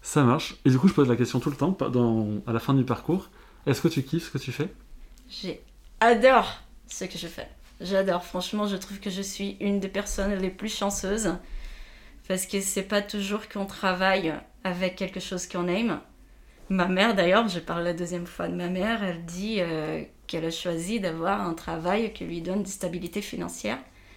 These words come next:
Speaker 2: Mais elle n'aimait pas ce qu'elle faisait, donc elle a fait tous les efforts pour que moi et mon frère, on fasse aujourd'hui ce qu'on aime. Et du coup, c'est très réussi. Euh, je trouve vraiment que même cette liberté d'être freelance, c'est exactement ce que je veux.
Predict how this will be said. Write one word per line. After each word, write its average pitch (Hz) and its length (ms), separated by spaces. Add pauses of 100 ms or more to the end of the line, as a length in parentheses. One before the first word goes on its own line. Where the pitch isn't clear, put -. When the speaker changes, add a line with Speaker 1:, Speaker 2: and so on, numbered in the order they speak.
(380)
Speaker 2:
Mais 170 580
elle 175 180
n'aimait 175 220
pas 233 160
ce 233 140
qu'elle 208 200
faisait, 202 440
donc 180 200
elle 180 120
a 170 40
fait 190 220
tous 220 100
les 220 200
efforts 196 340
pour - 160
que 175 80
moi 185 220
et 214 40
mon 185 160
frère, 180 320 (460)
on 185 80
fasse 180 320
aujourd'hui 170 560 (320)
ce - 180
qu'on 220 240
aime. 214 300 (680)
Et 180 60
du 175 160
coup, 247 140
c'est 196 240
très 220 220
réussi. 202 540
Euh, 175 140
je 175 160
trouve 185 300
vraiment 185 440
que 175 380
même 214 300
cette 196 260
liberté 196 540
d'être 190 260
freelance, 185 540
c'est - 200
exactement 185 640
ce - 140
que 175 140
je 175 100
veux. 180 260